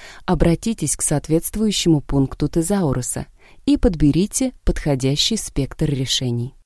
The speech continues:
В поле может усилиться "до", также, вероятно, найдётся логическая цепочка,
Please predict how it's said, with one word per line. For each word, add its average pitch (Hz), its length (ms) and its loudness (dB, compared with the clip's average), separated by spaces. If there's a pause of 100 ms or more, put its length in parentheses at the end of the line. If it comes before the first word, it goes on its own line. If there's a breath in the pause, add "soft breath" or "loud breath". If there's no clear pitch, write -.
(580)
В - 240 -6
поле 262 480 4
может 247 480 2
усилиться 214 640 0
"до", 143 320 0 (440 soft breath)
также, 151 340 0
вероятно, 165 520 2
найдётся 139 560 0
логическая 156 760 0
цепочка, - 680 -2